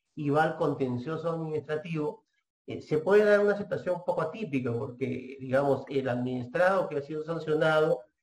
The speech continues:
tiene la presunción de inocencia. Si considera que ha sido sancionado indebidamente, lleva al Poder Judicial su reclamo, y en el contencioso administrativo, eh, probablemente lo que en una,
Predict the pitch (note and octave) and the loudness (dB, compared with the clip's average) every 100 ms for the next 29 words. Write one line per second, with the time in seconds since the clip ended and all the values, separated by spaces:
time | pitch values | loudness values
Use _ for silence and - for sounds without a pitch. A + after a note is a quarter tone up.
0 | _ - G3 G#3+ - - _ B2+ C#3 B2 | _ -4 2 2 0 -6 _ -6 -2 0
1 | A#2 A#2 B2 D#3+ D3 C#3 F#3+ A#2+ - - | 0 -2 0 0 0 2 2 2 -4 -16
2 | _ _ _ - C3+ C3 - C3+ D3+ F#3 | _ _ _ -12 0 0 2 0 2 0
3 | F#3 D#3+ - E3 F3 F3+ F3 - C3+ - | 0 -8 -10 -4 2 4 2 -4 -4 -2
4 | B2+ C#3+ E3+ D3+ C3+ D3 C#3+ D3 C#3+ - | 0 2 2 2 2 4 2 2 -2 -4
5 | D#3+ - _ _ _ C3+ C#3+ F#3+ F#3 D#3 | -12 -12 _ _ _ -6 2 6 6 6
6 | C3 C3 B2+ C#3 D3+ C#3 C3 - C#3 C#3 | 4 2 0 0 -2 -4 -6 -2 -2 0
7 | C#3 C3+ C3+ D3 B2 A2+ - - _ _ | -2 -2 -2 -2 -2 -2 -8 -14 _ _
8 | _ - B2+ B2 B2 A#2 A#2 A#2 C#3+ C#3+ | _ -4 -2 0 0 -2 -2 -2 -2 -2
9 | E3+ E3 E3 F3 E3+ F#3 D3+ D3+ D#3+ - | -2 -2 -6 -6 -6 -6 -2 -2 -4 -10
10 | _ _ - A#2+ B2 B2 B2 - C3 C#3 | _ _ -12 -8 -4 -4 -6 2 6 6
11 | D3+ D3 D3+ D3+ D#3 C#3+ C3+ B2+ A#2+ C#3 | 6 6 4 2 0 0 0 -6 -6 -2
12 | B2+ C3 D3+ - D3+ C#3+ | -2 -2 -6 -6 -4 -2